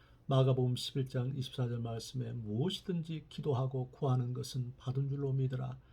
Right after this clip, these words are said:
그리하면 내게 그대로 되리라." 그랬죠. 특별히 우리 사랑하는 성도들이 야고보서 오 장 십삼 절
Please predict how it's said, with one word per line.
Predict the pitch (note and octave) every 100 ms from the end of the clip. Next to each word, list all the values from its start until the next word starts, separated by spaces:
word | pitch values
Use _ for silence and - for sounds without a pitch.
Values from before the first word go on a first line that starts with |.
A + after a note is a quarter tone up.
| - -
그리하면 | C3+ B2 A#2+
내게 | A#2 G#2+ A2
그대로 | C#3 B2 A2
되리라." | G#2+ G#2+ A2+ A#2+
그랬죠. | - B2 G#2 - C#3+
특별히 | - - B2+ B2 B2+ - - - - -
우리 | C3
사랑하는 | C3 B2 B2 A#2+
성도들이 | A2 C3 A#2+ A2+ A#2+ B2 D#3+ - - - - - - - - - - - - -
야고보서 | B2 A2 A2+ A2+ - A2+ A#2 - - - - -
오 | C3 B2
장 | B2+ A#2+ B2
십삼 | D#3+ - - C#3+ B2+ B2
절 | A#2+ A2+ C3